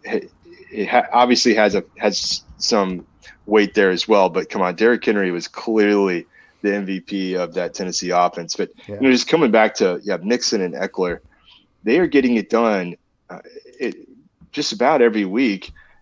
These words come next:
Speaker 1: You had
Speaker 2: Well, we had
Speaker 1: two
Speaker 2: Mixon the last three weeks,
Speaker 1: Yeah.
Speaker 2: twenty-five, twenty-eight,
Speaker 1: Balling.
Speaker 2: twenty-four, you know, and, and it was, this week he got thirty carries for a hundred and twenty yards and two touchdowns.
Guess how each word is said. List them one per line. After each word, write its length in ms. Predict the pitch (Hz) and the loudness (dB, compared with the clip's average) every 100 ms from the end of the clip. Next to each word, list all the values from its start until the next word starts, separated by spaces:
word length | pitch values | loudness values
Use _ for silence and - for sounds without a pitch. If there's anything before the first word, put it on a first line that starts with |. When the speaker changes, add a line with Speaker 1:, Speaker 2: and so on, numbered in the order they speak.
| _ _ _ | _ _ _
Speaker 1:
You 120 | 113 | 0
had 100 | 110 | 2
Speaker 2:
Well, 100 | 151 | 4
we 60 | 151 | 4
had 80 | 147 | 6
Speaker 1:
two 60 | |
Speaker 2:
Mixon 360 | 170 240 - 240 | 6 4 2 2
the 80 | 143 | 4
last 300 | 131 139 139 | 6 6 4
three 220 | 135 143 | 2 2
weeks, 380 | 127 131 120 - | 4 2 0 -12
Speaker 1:
Yeah. 80 | _ _ _ _ | _ _ _ _
Speaker 2:
twenty-five, 680 | - 170 180 180 170 180 190 | -2 2 2 4 4 6 6
twenty-eight, 320 | 190 165 165 160 | 4 0 4 6
Speaker 1:
Balling. 300 | 170 196 - | 6 4 0
Speaker 2:
twenty-four, 840 | - 165 165 - 160 180 190 190 - 147 | 0 0 0 0 4 8 8 6 -6 -8
you 120 | - 165 | 2 6
know, 100 | 175 | 8
and, 180 | 170 | 6
and 140 | 165 170 | 6 6
it 100 | 170 | 8
was, 580 | 165 202 262 233 - - _ _ _ | 8 10 10 6 -2 -16 _ _ _
this 240 | 160 254 214 | 4 4 4
week 220 | 185 147 | 2 2
he 100 | 160 | 2
got 240 | 180 - | 2 4
thirty 300 | - 185 165 | 6 6 6
carries 480 | 147 156 143 117 107 | 4 6 6 4 0
for 120 | - 117 | -2 0
a 60 | |
hundred 180 | 127 123 | 0 -4
and 80 | 120 | -4
twenty 220 | 131 123 | -2 2
yards 280 | 123 120 110 | 4 2 0
and 80 | 104 | -6
two 140 | 123 | -4
touchdowns. 420 | 117 120 120 110 | 0 0 -2 -8